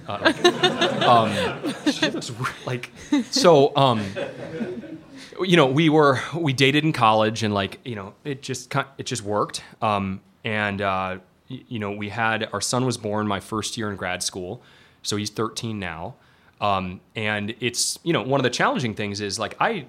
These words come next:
I really like my life with my family. There are people in business, we've all worked with them, who business and business travel, y-, you know, in some ways is the thing they would rather be doing. Um, that's not the case with me.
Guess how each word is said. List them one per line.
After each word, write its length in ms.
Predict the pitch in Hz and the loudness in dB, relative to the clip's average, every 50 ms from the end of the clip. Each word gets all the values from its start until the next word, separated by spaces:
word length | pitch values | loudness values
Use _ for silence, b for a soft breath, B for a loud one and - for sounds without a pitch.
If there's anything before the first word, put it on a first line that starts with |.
| - - | -14 -10
I 80 | 156 214 | -8 -8
really 720 | 185 113 95 95 107 127 143 120 107 98 95 92 90 - - | -8 -8 -8 -10 -8 -6 -6 -6 -6 -6 -8 -10 -12 -14 -14
like 420 | 104 95 104 107 101 - - - _ _ _ | -6 -4 -4 -4 -4 -6 -12 -18 _ _ _
my 500 | - 92 87 87 90 92 90 92 90 90 87 _ _ - | -14 -12 -10 -10 -8 -10 -10 -10 -12 -12 -14 _ _ -6
life 220 | 107 107 101 - | -4 -4 -4 -6
with 140 | - 92 - | -10 -10 -8
my 100 | 90 87 | -10 -10
family. 500 | 87 - 135 156 139 98 87 90 90 - b b b b b b b b b | -8 -6 -4 -4 -4 -6 -8 -12 -14 -14 b b b b b b b b b
There 160 | - 120 117 120 | 0 2 6 6
are 140 | 127 143 | 6 6
people 280 | - 139 131 127 123 117 | 4 0 -4 0 0 0
in 80 | 104 101 | 0 0
business, 440 | 107 113 117 110 107 98 95 - | 0 -2 -2 -2 -4 -4 -4 -4
we've 100 | 110 98 | -6 -4
all 180 | 107 107 110 101 | 0 0 2 2
worked 220 | 98 110 120 - | 0 -2 -4 -4
with 80 | 107 92 | -6 -8
them, 260 | 90 85 87 87 85 - | -8 -8 -8 -8 -10 -8
who 320 | - 104 98 95 95 92 85 - | -8 -6 -6 -6 -6 -8 -6 -4
business 420 | 117 117 113 110 110 110 104 - | -2 -2 -2 -2 -2 -2 -4 -4
and 140 | 110 98 90 | -4 -6 -4
business 360 | 107 107 101 - 107 101 - | -4 -4 -2 -2 -2 -2 -4
travel, 640 | - - 101 92 90 92 90 95 92 90 90 87 b b b b b b b b b b b b _ _ - - | -4 -4 -4 -4 -4 -4 -6 -8 -10 -10 -10 -12 b b b b b b b b b b b b _ _ -10 -10
y-, 100 | 143 - | -10 -10
you 160 | - 170 190 | -6 -2 0
know, 100 | 160 135 | 2 2
in 80 | 139 135 | 2 2
some 180 | - 190 208 | 2 2 2
ways 280 | 208 190 160 139 120 - | 4 4 4 4 2 0
is 340 | - 135 120 110 104 98 101 | -2 -2 -4 -4 -4 -8 -8
the 100 | 113 110 | -10 -10
thing 380 | - - 131 131 131 127 123 | -8 -4 -4 -4 -2 -4 -4
they 300 | 113 113 113 117 117 117 | -4 -2 -2 -2 -4 -6
would 240 | 107 117 117 120 113 | -8 -6 -6 -4 -2
rather 240 | 110 110 117 139 135 | 0 0 0 0 -2
be 140 | 117 120 113 | -4 -4 -6
doing. 440 | 95 110 143 214 185 107 - - - _ _ _ - | -4 -4 -4 -4 -6 -10 -14 -20 -20 _ _ _ -4
Um, 360 | 110 104 98 98 95 92 90 90 b b b b b b b b b b b - | 0 0 2 2 0 -2 -6 -8 b b b b b b b b b b b -10
that's 360 | 117 117 120 131 127 - - | 0 0 0 2 2 -2 -2
not 460 | 123 113 113 117 117 120 - - - | 0 0 0 0 0 -2 -4 -8 -8
the 100 | 104 110 | -8 -6
case 280 | - - 147 151 143 - | -4 -4 -4 -4 -2 -4
with 140 | 104 95 - | -6 -8 -12
me. 280 | 92 87 90 92 - | -14 -16 -16 -18 -20